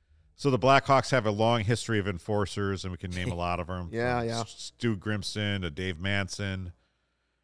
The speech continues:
Speaker 1: Bob Probert, I think, rises above them all. Like, that
Speaker 2: Oh.
Speaker 1: was a scary guy.
Speaker 2: Yeah,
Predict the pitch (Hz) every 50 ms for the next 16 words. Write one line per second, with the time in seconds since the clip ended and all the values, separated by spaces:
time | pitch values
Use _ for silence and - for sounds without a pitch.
0 | _ _ _ _ _ _ _ _ _ _ _ _ _ - 127 135 135 98 - -
1 | 143 139 131 113 117 110 101 104 101 - 117 110 90 85 98 95 98 101 90 92
2 | 90 98 85 98 95 87 80 85 82 82 80 82 80 80 78 - - 98 95 -
3 | - 113 117 113 107 92 95 92 - - - 98 90 85 82 76 80 76 76 76
4 | 76 - 247 180